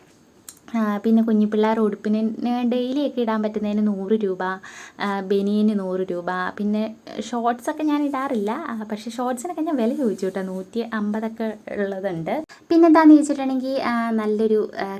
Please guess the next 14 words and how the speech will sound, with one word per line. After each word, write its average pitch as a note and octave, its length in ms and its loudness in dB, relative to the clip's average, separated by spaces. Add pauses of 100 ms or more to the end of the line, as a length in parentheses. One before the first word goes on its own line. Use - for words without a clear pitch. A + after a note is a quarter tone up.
കസ്റ്റമർ A3+ 320 -4
സർവീസാണ് F#3+ 680 -4
കേട്ടോ. E3 140 -10
നമുക്ക്, F3 360 -10 (440)
ആ, G3+ 40 -6
സന്തോഷത്തോടു A#3+ 800 0
കൂടി A#3 280 0
ഡ്രസ്സൊക്കെ G3 480 -8
എടുക്കാം, F#3 400 -4
വിലയൊക്കെ F3+ 360 -2
ചോദിക്കാം. F3+ 360 -4
നമുക്ക് G3+ 360 -4
തന്നെ F#3+ 200 -4
തപ്പി, G3+ 480 -4